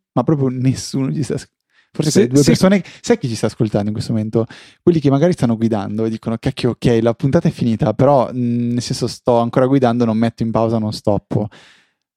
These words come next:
Speaker 1: E quindi continuano ad ascoltare finché non finisce la puntata.
Speaker 2: Peccato. Peccato che non, non tutti possano sentire questa, questa perla. Eh,
Speaker 1: Facciamo una
Speaker 2: s-
Speaker 1: cosa: diciamo che la prossima puntata esce di sabato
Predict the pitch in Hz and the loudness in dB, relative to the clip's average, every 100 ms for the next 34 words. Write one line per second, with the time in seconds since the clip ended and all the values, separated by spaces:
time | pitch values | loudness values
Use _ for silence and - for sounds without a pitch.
0 | _ _ _ _ _ 120 135 123 127 113 | _ _ _ _ _ -2 0 2 0 0
1 | 113 113 - 127 113 110 117 110 104 - | 0 -2 0 0 2 0 -2 -6 -8 -6
2 | 107 107 104 113 104 104 110 127 - _ | -4 -2 -4 -6 -4 -6 -6 -12 -14 _
3 | _ _ _ _ _ _ _ _ _ _ | _ _ _ _ _ _ _ _ _ _
4 | _ _ - 165 147 139 156 151 _ - | _ _ -6 -4 -4 -4 -6 -8 _ -20
5 | _ 165 190 196 202 180 165 165 160 160 | _ -2 0 2 2 2 4 2 2 2
6 | 165 170 - 175 180 165 143 160 156 - | 2 2 2 0 -2 -2 -2 0 -2 0
7 | 156 147 151 151 151 - 160 151 147 139 | 0 2 0 0 -4 -8 -8 -6 -6 -8
8 | - - 170 156 139 139 147 - - - | -10 -4 -2 0 -2 -2 -6 -8 -20 -20
9 | _ 165 156 180 233 139 107 113 127 202 | _ 2 4 4 2 2 0 0 0 0
10 | 233 190 - 113 117 110 120 113 113 117 | 0 -2 -4 -4 -4 -4 -2 -2 -2 -4
11 | - 143 123 - 127 120 _ _ _ _ | -2 0 0 2 2 2 _ _ _ _
12 | - 127 - 123 123 120 127 123 - | -2 -2 2 0 2 2 4 2 -2